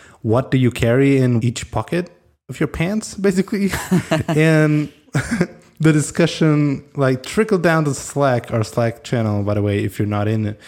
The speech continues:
in that, you can go to spec dot F M slash Slack and join. Um, so in our ch-, in our, uh, little Slack channel, a lot of people chimed in, and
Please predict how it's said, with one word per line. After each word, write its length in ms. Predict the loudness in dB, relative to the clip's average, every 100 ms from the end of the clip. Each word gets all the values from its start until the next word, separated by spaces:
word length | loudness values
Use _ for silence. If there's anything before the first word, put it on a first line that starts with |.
| -20 -20 -20 -20 -8 2
in 160 | 2
that, 340 | 4 2 2 0
you 80 |
can 200 | 2 2
go 200 | 4 4
to 140 | 4 2
spec 400 | 0 -2 -2 0
dot 160 | 0
F 160 | 0 0
M 120 | -4
slash 280 | -2 -6 -6
Slack 500 | -8 -4 -4 -4 -6
and 360 | -2 -2 -2 -8 _ _ _ _
join. 360 | -2 0 -2 -6 -14 -20 -20 -10 0
Um, 520 | 2 2 2 -2 0
so 100 | 2
in 100 | 4
our 100 | 2
ch-, 120 | 0
in 180 | 0 2
our, 280 | 2 2 2
uh, 80 | 2 2 0
little 300 | 2 2 2
Slack 300 | 0 -2 -2 0
channel, 420 | 0 2 0 -4 -14 _ _ _ _ 0
a 60 |
lot 180 | 2 2
of 80 | 2
people 220 | 2 2
chimed 300 | 0 0 2
in, 340 | 2 0 -4 -4
and 600 | -2 0 0 -2 -4